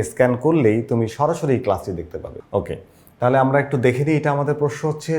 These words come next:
যশোর বোর্ড দুই হাজার পঁচিশের একটি প্রশ্ন। তো এই প্রশ্নে আমরা দেখতে পাচ্ছি দুইটা ফিগার দেওয়া আছে, একটা হচ্ছে এল কে এম, একটা ত্রিভুজ, বা কে এম এল একটা ত্রিভুজ, আর এখানে এ বি সি একটা ত্রিভুজ, সেই ত্রিভুজের উপর একটা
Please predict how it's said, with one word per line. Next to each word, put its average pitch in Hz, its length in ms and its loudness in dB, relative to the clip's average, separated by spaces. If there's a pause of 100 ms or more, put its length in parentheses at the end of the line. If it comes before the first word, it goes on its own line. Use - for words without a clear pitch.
যশোর 127 300 0
বোর্ড 120 200 0
দুই 117 140 0
হাজার 113 260 -2
পঁচিশের 120 400 -2
একটি 147 200 -8
প্রশ্ন। 156 240 -4 (600)
তো 113 60 -2 (180)
এই 151 80 6 (120)
প্রশ্নে 160 340 0
আমরা 156 200 2
দেখতে 139 200 0
পাচ্ছি 143 260 -6
দুইটা 117 200 0 (120)
ফিগার 117 300 4
দেওয়া 139 220 6
আছে, 180 140 -4 (360)
একটা - 200 -4
হচ্ছে 120 200 0 (520)
এল 113 160 8 (360)
কে 117 160 4 (360)
এম, 151 100 4 (360)
একটা 113 160 0 (280)
ত্রিভুজ, 131 360 4 (140)
বা 120 80 4 (180)
কে 120 120 4 (420)
এম 113 120 2 (300)
এল 127 100 6 (160)
একটা - 220 -8
ত্রিভুজ, 127 340 2 (760)
আর 110 60 8 (100)
এখানে 131 260 0 (480)
এ - 20 4 (360)
বি 120 100 2 (160)
সি - 80 -4 (100)
একটা 147 200 -2
ত্রিভুজ, 143 320 -2 (100)
সেই 139 200 -2
ত্রিভুজের 120 400 -2
উপর 117 180 -2
একটা - 140 -4